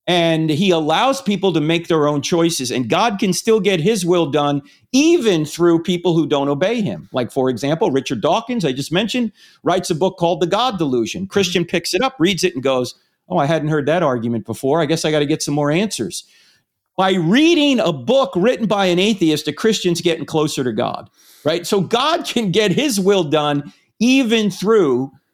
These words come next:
people who are not trusting in him. God can draw a straight line with a crooked stick, and we're all crooked sticks, right?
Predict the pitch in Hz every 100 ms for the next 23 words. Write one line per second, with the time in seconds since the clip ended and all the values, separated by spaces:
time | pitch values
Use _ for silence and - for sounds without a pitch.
0 | _ - 220 202 175 165 170 160 156 151
1 | 151 160 165 - 175 151 - 147 139 131
2 | 135 135 151 160 196 240 233 202 190 180
3 | 170 - 190 180 175 170 165 147 131 -
4 | 165 139 113 - 127 - - - 127 143
5 | 175 240 - 156 - 107 - 107 87 -
6 | 110 127